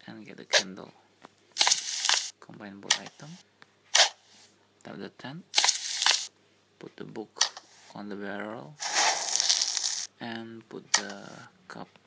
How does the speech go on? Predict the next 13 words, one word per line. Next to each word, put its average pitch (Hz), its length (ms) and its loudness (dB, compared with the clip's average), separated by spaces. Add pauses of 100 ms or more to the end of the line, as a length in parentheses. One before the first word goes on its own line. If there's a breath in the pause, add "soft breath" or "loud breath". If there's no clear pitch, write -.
(220)
to - 1200 2
melt 98 300 -10
down 101 160 -2
the - 760 2 (460)
candle. 95 520 2 (1300 loud breath)
Now 101 400 0
use 113 160 -10
the - 100 -12
candle 101 360 -12
here. 117 340 -14 (1200)
Pick - 120 -18
it 110 80 -12
up. 131 100 -14